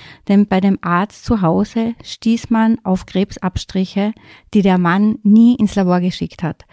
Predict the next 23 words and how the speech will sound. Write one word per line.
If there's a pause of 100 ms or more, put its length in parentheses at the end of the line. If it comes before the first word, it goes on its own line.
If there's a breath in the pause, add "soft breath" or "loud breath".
(320 loud breath)
Also
zuerst
stießen
die
Polizisten
auf
dreitausend
Krebsabstriche
und
dann
auf
immer
mehr
und
mehr. (420 loud breath)
Am
Ende
wurden
bei
ihm
sechzehntausendsechshundert
Krebsabstriche
gefunden,